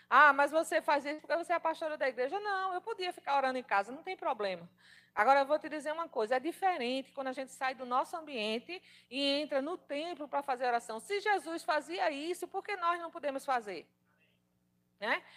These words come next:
Existe uma sala muito lindinha lá em cima, onde tem uns puffs, onde você pode chegar, botar o seu,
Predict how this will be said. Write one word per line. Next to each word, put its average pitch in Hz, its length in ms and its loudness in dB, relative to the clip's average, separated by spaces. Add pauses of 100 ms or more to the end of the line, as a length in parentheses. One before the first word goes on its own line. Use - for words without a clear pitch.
(180)
Existe 320 340 -2
uma 311 180 2
sala 285 280 2
muito 311 360 -6
lindinha 294 540 -6
lá 277 160 0
em 254 60 -2
cima, 262 440 -8
onde 277 120 -8
tem 285 140 -8
uns 302 160 -10
puffs, 262 600 -8 (280)
onde 277 160 -10
você 269 240 -4
pode 277 160 -2
chegar, 247 440 0
botar 254 240 -4
o 277 60 -4
seu, 240 420 2